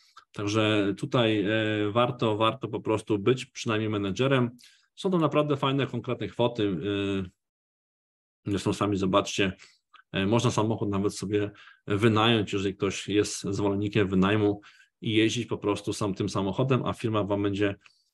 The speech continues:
opłaciła w całości lub części, w zależności co wynajmiecie, e, tutaj, e, ten, do tego samochodu, tak? I tyle, jeśli chodzi o bonus samochodowy. I bonus przedostatni, siódmy, taka nasza wisienka na torcie, e, to jest bonus, który mnie urzekł i przekonał do współpracy tutaj z Sativą, bo ja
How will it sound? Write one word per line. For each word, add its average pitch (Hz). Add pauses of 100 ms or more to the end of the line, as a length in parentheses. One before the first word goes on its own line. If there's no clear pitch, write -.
opłaciła 131
w -
całości 107
lub 98
części, 101
w -
zależności 95
co 98
wynajmiecie, 98 (520)
e, 101
tutaj, 92
e, 92
ten, 95
do 104
tego 104
samochodu, 90
tak? - (720)
I 107
tyle, 123
jeśli 117
chodzi 110
o 104
bonus 107
samochodowy. 135
I 131
bonus 143
przedostatni, 160
siódmy, 160
taka 139
nasza 131
wisienka 143
na 117
torcie, 170 (500)
e, 107
to 165
jest 156
bonus, 165
który 147
mnie 135
urzekł 139
i -
przekonał 143
do 120
współpracy 127
tutaj 98
z -
Sativą, 104
bo 101
ja 110